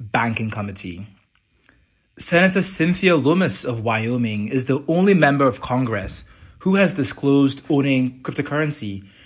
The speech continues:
She first bought Bitcoin in twenty thirteen based on a recommendation from her son-in-law. So what? The Senate Banking Committee hosts hearings on the development of the digital dollar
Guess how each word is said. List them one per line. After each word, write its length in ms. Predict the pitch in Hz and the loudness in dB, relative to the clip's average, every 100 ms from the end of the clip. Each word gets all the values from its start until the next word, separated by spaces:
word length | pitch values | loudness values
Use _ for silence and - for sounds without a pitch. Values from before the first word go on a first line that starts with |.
| - | -6
She 160 | - | 0
first 360 | 160 175 190 143 | 0 2 2 4
bought 300 | 147 139 139 | 2 2 0
Bitcoin 460 | 135 131 143 135 135 | -4 -2 0 0 0
in 100 | 113 | -4
twenty 320 | - 139 147 | -2 0 0
thirteen 760 | - 135 120 120 110 104 104 - - _ - | 0 0 -2 -4 -4 -4 -6 -12 -20 _ -6
based 360 | 117 156 165 - | 2 4 4 0
on 80 | 156 | -2
a 40 | |
recommendation 760 | 135 131 120 107 117 113 120 117 | -2 -2 -2 0 0 0 -2 -4
from 160 | 113 | -4
her 80 | 110 | -4
son-in-law. 680 | 104 117 120 110 98 73 95 _ _ _ - _ _ _ _ _ _ _ - - | -2 -2 0 0 -4 -6 -12 _ _ _ -20 _ _ _ _ _ _ _ -20 -12
So 280 | - 165 139 | 0 2 4
what? 400 | 110 107 95 - _ _ _ _ _ _ _ _ | 2 0 -2 -8 _ _ _ _ _ _ _ _
The 100 | - | -2
Senate 520 | 165 220 247 - - | 2 2 2 -2 -4
Banking 380 | 123 139 143 147 | 0 2 2 0
Committee 560 | - 117 113 - 117 113 | -2 -4 -4 -4 -4 -4
hosts 440 | 104 185 202 - | -2 0 0 -2
hearings 600 | - 131 120 117 117 110 | 2 2 4 0 0 -2
on 80 | - | -4
the 60 | 127 | -2
development 720 | 127 135 143 143 135 139 127 | 0 4 4 2 0 -2 -4
of 300 | - 120 113 | -4 -4 -2
the 80 | 113 | -4
digital 380 | 117 139 151 151 | -2 0 2 0
dollar 520 | 143 110 110 110 104 | 0 -2 -2 -4 -6